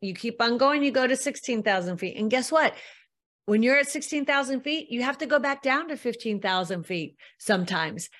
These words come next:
because you have to acclimate. So if you get set back, don't let that deter your progress. Go back up again and keep on going till you summit, because oftentimes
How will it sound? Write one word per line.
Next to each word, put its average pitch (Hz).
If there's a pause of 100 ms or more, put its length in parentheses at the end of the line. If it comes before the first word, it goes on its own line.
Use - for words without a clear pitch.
(180)
because 247
you 277
have 269
to 277
acclimate. 262
So 233 (380)
if 294
you 285
get 285
set -
back, 269 (520)
don't 240
let 247
that 208
deter 214
your 202
progress. 196 (260)
Go 226
back 240
up 247
again 214
and 185
keep -
on 233
going 214
till 190
you 190
summit, 190
because 214 (760)
oftentimes 233